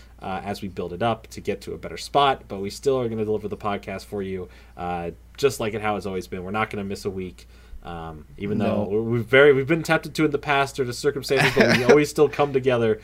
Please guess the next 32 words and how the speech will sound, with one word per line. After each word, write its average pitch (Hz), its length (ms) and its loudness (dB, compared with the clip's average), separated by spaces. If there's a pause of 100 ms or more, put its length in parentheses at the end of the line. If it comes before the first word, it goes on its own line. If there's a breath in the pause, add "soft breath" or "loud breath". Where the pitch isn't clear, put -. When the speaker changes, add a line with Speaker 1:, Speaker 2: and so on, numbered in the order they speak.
(160 soft breath)
Speaker 1:
to 117 140 -6
make 117 160 -2
sure 120 100 -2
we 127 60 4
get 131 100 8
Speaker 2:
Yep. 156 140 8
Speaker 1:
this 107 100 -2
podcast 107 520 -2
done 101 200 -2
because 101 220 -4
we 135 180 0
enjoy 120 320 0
it 110 160 2
just 107 160 -8
as 104 140 -10
much 104 180 -8
as 95 140 -10
you 101 80 -8
guys 92 260 -8
enjoy 95 120 -4
Speaker 2:
We 139 60 4
really 165 240 6
Speaker 1:
it. 101 40 0
Speaker 2:
do. 64 200 0 (340 soft breath)
Speaker 1:
So, 87 420 -2
uh, 90 340 -2
Speaker 2:
Uh, 98 80 -2
Speaker 1:
again, 113 140 -2
we 107 100 0
do 120 140 0
wanna 110 180 0
say 98 320 -4